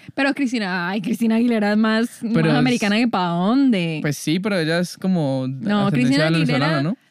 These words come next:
Speaker 1: yo amo a Cristina Aguilera, pero como latina no me representa, pero ni mierda.
Speaker 2: Pero hay mucha gente que dice lo mismo de Shakira.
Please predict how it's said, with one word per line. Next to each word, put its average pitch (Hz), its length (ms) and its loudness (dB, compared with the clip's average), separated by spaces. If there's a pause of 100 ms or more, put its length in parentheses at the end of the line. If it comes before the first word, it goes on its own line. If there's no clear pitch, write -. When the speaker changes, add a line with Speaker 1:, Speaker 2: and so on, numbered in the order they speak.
(200)
Speaker 1:
yo 226 160 0
amo 302 160 0
a 381 40 -4
Cristina 269 280 -2
Aguilera, 202 300 0
pero 170 180 -6
como 175 160 -2
latina 170 320 -4
no 254 80 2
me 180 80 2
representa, 185 400 -2
pero 220 140 0
ni 151 180 0
mierda. 165 680 -2
Speaker 2:
Pero 208 200 2
hay 214 40 2
mucha 208 220 2
gente 233 220 2
que 226 60 0
dice 196 120 2
lo 208 80 2
mismo 190 140 2
de 196 60 0
Shakira. 165 420 -2